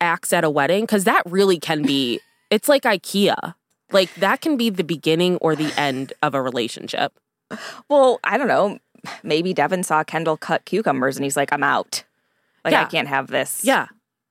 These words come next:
Speaker 1: Exactly.
Speaker 2: shitstorm in my own home
Speaker 1: It's like, what if I
Speaker 2: someday.
Speaker 1: want a cucumber water? Like, <laughs> how am I supposed to do that?
Speaker 2: <laughs>
Speaker 1: And I will say Devin seems to be handling the breakup well since he was recently spotted flirting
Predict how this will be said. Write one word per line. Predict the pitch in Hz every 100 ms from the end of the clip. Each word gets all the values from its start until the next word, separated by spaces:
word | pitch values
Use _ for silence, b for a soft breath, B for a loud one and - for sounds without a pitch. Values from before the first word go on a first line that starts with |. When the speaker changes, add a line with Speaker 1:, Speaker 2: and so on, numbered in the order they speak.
| 220
Speaker 1:
Exactly. | 262 349 - 120
Speaker 2:
shitstorm | 165 - 143 135
in | 131
my | 131 135
own | 135
home | 131 127 87
Speaker 1:
It's | -
like, | 220
what | 196
if | 269
I | 285
Speaker 2:
someday. | 262
Speaker 1:
want | 220
a | 208
cucumber | - 185 190 185 175
water? | 151 214 131 117
Like, | 175 170 - - - 440
<laughs> | 640 679 679
how | 214
am | 220
I | 226
supposed | 202 190
to |
do | 175
that? | 180 117 98 -
Speaker 2:
<laughs> | - - - - - - B B B B B
Speaker 1:
And | 262
I | 262
will | 277 311
say | 269 220
Devin | 214 202 202
seems | 185 170 175 -
to |
be | 196
handling | 175 156 135 147 175 208
the |
breakup | 220 214 151 139
well | 151 143 202
since | 269 220 190
he | 185
was | 165 143
recently | 139 240 - 277 190
spotted | 185 - 160 151 156
flirting | - 156 156 156 156 156